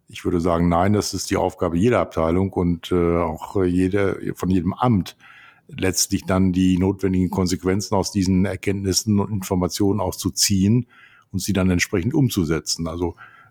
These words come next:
äh, vielleicht war es früher etwas einfacher, was Verwaltungsarbeit betrifft. Man hatte die Kreuzung gebaut und konnte dann den Aktendeckel zumachen und dann war erstmal die Kreuzung, äh, vorhanden. Und heute ist es so, dass wir die Erkenntnisse aus dieser Kreuzung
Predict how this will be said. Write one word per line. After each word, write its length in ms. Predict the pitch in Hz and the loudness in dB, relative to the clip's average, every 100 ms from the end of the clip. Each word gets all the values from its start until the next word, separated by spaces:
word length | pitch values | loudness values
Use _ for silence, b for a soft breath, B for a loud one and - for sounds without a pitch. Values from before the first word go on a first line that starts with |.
| - | -4
äh, 180 | 143 - | -2 -2
vielleicht 400 | - - 92 - | -4 -2 -2 0
war 80 | |
es 120 | 90 - | -2 0
früher 180 | 113 | 0
etwas 240 | 101 92 90 | 0 -2 -2
einfacher, 640 | 87 92 110 95 107 117 | -2 0 0 2 0 0
was 100 | 107 | -4
Verwaltungsarbeit 800 | - 95 101 110 104 101 104 107 | -4 0 0 0 -2 -2 -2 -2
betrifft. 340 | 113 - 117 | -4 -2 0
Man 140 | 104 90 | 2 2
hatte 240 | 90 104 | 2 0
die 200 | 90 90 | 2 -2
Kreuzung 440 | - - 98 - 90 | 0 0 0 0 0
gebaut 420 | 87 87 110 - | 2 2 2 0
und 80 | 101 | -2
konnte 300 | 107 101 101 | 0 0 0
dann 160 | 98 | 2
den 200 | 92 107 | 0 0
Aktendeckel 540 | 110 - 110 101 - 104 | -6 -2 0 0 0 -2
zumachen 580 | 123 104 78 82 120 - b b b - | 2 2 2 0 -2 -2 b b b -4
und 100 | 95 | 0
dann 160 | 95 | 2
war 80 | 95 | 2
erstmal 240 | 95 - 90 | 2 0 -2
die 60 | |
Kreuzung, 500 | - 95 90 95 90 - | 0 -2 0 0 -2 0
äh, 400 | 95 90 90 87 | 0 2 2 0
vorhanden. 640 | - 78 82 82 73 69 _ b b b b | -2 -2 0 0 -2 -10 _ b b b b
Und 120 | 82 | -2
heute 240 | 85 104 123 | 0 0 -2
ist 140 | 101 | -2
es 120 | 113 | -2
so, 120 | 110 107 | 2 2
dass 200 | 98 107 | 2 0
wir 80 | |
die 80 | 98 | 0
Erkenntnisse 560 | 90 - 101 110 92 95 | 0 -2 -4 -2 -2 -2
aus 180 | 95 - | -4 -4
dieser 160 | 95 | -6
Kreuzung 540 | - 95 101 - 107 | -2 -2 -2 0 -2